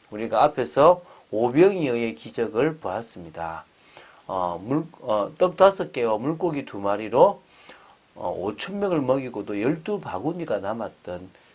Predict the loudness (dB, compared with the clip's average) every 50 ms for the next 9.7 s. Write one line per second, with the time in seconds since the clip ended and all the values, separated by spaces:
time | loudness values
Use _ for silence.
0 | _ _ -8 -6 -6 -6 -6 -8 -10 -6 -4 -6 -6 -4 -4 -4 0 0 0 0
1 | -2 -8 _ _ _ _ -8 -6 -2 0 2 4 4 2 2 0 -8 -20 -20 -20
2 | -20 -20 -20 _ 4 6 6 6 6 2 -2 -2 0 0 -2 -2 -2 -4 -2 0
3 | 4 6 6 6 4 0 -2 -4 0 2 0 0 0 -2 -6 -8 -8 -8 -10 -10
4 | -10 -10 -10 -6 -4 -4 -2 0 0 -2 -2 -2 0 4 4 4 4 4 -2 _
5 | _ -20 -20 -20 -20 -20 -20 -20 -20 _ -10 -6 -4 -4 -4 -4 -4 -6 -6 -4
6 | -4 -4 -2 -2 -2 -2 0 0 0 0 0 -6 -12 _ _ -20 _ _ -16 -10
7 | -8 -8 -8 -6 -8 -6 -4 -2 0 0 0 0 0 -2 -4 -4 -8 -8 -8 -8
8 | -2 2 4 4 4 2 -8 _ _ _ -20 -20 _ _ _ -4 -4 -4 -4 -6
9 | _ _ _ -20 -20 -18 -10 -4 -4 -2 -2 -2 -2 -4